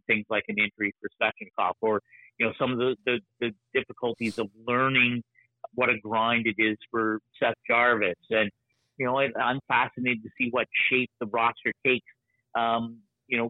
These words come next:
coming into to next season. You know, Teuvo Teravainen, very difficult season for him, uh, on a lot of different levels, and it carried into the playoffs with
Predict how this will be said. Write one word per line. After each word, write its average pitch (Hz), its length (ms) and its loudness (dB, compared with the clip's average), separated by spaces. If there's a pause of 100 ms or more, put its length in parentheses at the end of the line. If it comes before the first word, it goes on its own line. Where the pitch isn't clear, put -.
coming 123 260 0
into 117 420 0 (120)
to 117 60 -4
next 120 240 -2
season. 127 280 -4
You 98 60 -20
know, 113 120 -6 (100)
Teuvo 110 360 0
Teravainen, 117 600 0 (100)
very 110 300 2
difficult 117 440 -4
season 120 360 -2
for 107 120 -4
him, 113 300 0 (440)
uh, 110 380 2 (280)
on 117 140 0
a 113 80 0
lot 110 300 0
of 127 140 0
different 117 340 -4
levels, 113 460 0
and 101 120 -4
it 101 80 -20 (120)
carried 120 280 4
into 113 200 -4
the 107 80 -10 (120)
playoffs 113 300 2 (120)
with 110 120 -4